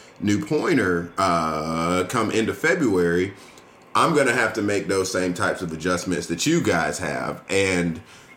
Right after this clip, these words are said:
you know, I think a lot of it has so much to do with literally traveling different types of terrain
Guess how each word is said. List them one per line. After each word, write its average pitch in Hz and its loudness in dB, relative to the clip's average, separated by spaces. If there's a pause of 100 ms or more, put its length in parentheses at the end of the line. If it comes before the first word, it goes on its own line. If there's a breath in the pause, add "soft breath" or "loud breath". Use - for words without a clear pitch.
(160)
you 127 2
know, 113 2
I 113 4
think 117 0
a 104 2
lot 101 2
of 101 0
it 90 0
has 90 -2 (100)
so 147 2
much 123 0
to 107 -4
do 92 0
with 92 0 (160)
literally 117 2
traveling 104 0
different 104 -2
types 90 -2
of 90 -6
terrain 104 -2